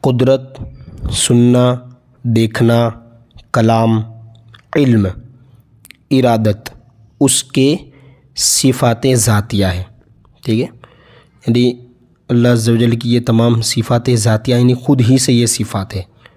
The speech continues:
ठीक है, मगर कान, आँख, ज़बान से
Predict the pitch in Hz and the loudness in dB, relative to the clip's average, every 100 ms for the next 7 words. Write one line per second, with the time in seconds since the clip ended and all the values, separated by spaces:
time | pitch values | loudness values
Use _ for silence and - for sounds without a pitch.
0 | _ _ - 110 120 - - - _ - | _ _ -4 -2 -2 -6 -20 -20 _ -20
1 | - _ _ - 127 135 151 117 - - | -20 _ _ -2 0 2 0 -2 -12 -20
2 | - _ - 123 131 143 143 - - - | -20 _ -4 -2 0 0 -2 -6 -20 -20
3 | - 123 120 135 131 - - 117 113 110 | -4 0 2 0 -2 -8 -4 -2 0 2
4 | 117 123 120 127 | 2 0 0 -2